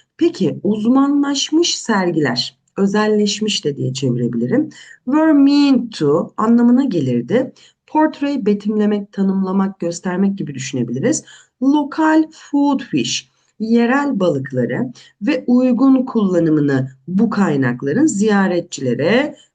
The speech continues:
bir vast demographic profile, hani büyük geniş bir profile sahip olan ziyaretçilere yiyeceklerin kaynaklarını, yemek,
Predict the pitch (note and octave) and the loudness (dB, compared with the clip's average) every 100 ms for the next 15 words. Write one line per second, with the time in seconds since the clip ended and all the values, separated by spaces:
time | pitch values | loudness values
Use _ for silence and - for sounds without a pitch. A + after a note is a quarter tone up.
0 | - G#3+ C#4+ C#4+ B3 - - D#3 E3+ A#3+ | -4 2 4 2 -2 -6 -14 -4 0 2
1 | A#3+ - - F3 D#3+ D3 C#3+ C#3+ C3+ C#3+ | 2 0 -4 -2 -2 -2 -4 -8 -8 -6
2 | C3+ E3+ A#3 C4 - _ D#3+ E3+ F3 G#3 | -2 -2 -2 -4 -8 _ -8 -4 -2 -2
3 | G3+ G3 G#3 - G#3 G3+ _ _ - F#3 | -2 -2 -2 -2 -6 -6 _ _ -6 -4
4 | G3 G#3+ G3 E3+ D#3 D#3+ G3+ C4 - - | -2 -2 -2 -2 -4 -4 -4 -4 -6 -12
5 | E3+ G#3+ A#3 A3 G3 G3 D#3+ D3 G#3 C4 | -2 0 2 0 -2 -4 -2 0 0 -4
6 | - _ G3+ A#3 A3 A#3+ A#3+ B3 C#4 - | -6 _ 0 2 2 0 0 0 0 -2
7 | _ - F#3 F#3 G3 G3 G3+ G3+ G#3+ - | _ -10 -4 -2 -2 -2 0 0 0 -6
8 | _ _ D#3 F3 G#3+ G#3 | _ _ -2 2 2 0